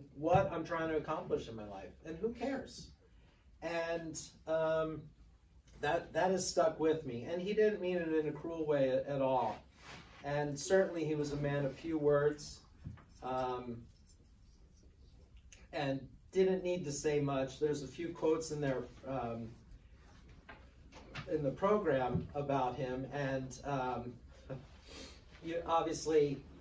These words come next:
you see the quotes and you see the words, but you don't necessarily know the context of some of these things. Um, but,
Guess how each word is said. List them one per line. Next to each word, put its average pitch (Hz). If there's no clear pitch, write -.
you 151
see 220
the 160
quotes -
and 131
you 123
see 156
the 139
words, 139
but 143
you 139
don't 165
necessarily 143
know 139
the 120
context 180
of 120
some 131
of 120
these 117
things. 107
Um, 117
but, 143